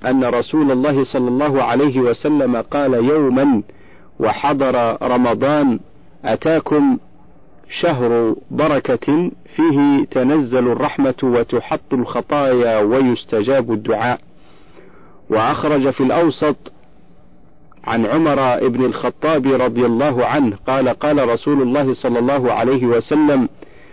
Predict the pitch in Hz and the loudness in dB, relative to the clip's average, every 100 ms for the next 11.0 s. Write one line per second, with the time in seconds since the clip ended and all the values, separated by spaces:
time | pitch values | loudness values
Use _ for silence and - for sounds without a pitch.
0 | - - - 107 139 160 151 147 139 156 | -20 -20 -10 -2 0 0 0 2 2 2
1 | 160 139 139 123 - - - - 139 156 | 0 0 0 -2 -6 -16 -20 -4 0 2
2 | 143 135 120 113 113 131 165 170 - 127 | 2 0 0 0 0 2 0 -2 -4 -2
3 | 127 107 - 160 160 143 127 120 - - | 0 -2 -2 0 2 2 2 0 -4 -6
4 | 117 117 147 139 156 349 - - - - | -2 0 2 2 0 0 -6 -20 -20 -20
5 | - - - - - - - - 117 113 | -20 -20 -20 -20 -20 -20 -20 -4 -2 0
6 | - 156 160 147 139 123 147 147 131 123 | 0 0 2 2 2 2 2 2 0 -2
7 | 104 - - 147 143 123 151 175 - 127 | -4 -10 -2 2 2 2 2 0 -2 0
8 | 139 135 123 113 120 117 120 120 123 - | 2 2 0 0 0 2 0 -2 -6 -10
9 | - - - - - - 123 113 - 147 | -20 -20 -20 -20 -20 -6 -6 -4 -2 0
10 | 135 120 113 123 110 110 104 107 104 | 0 -2 -4 -2 -2 0 0 0 0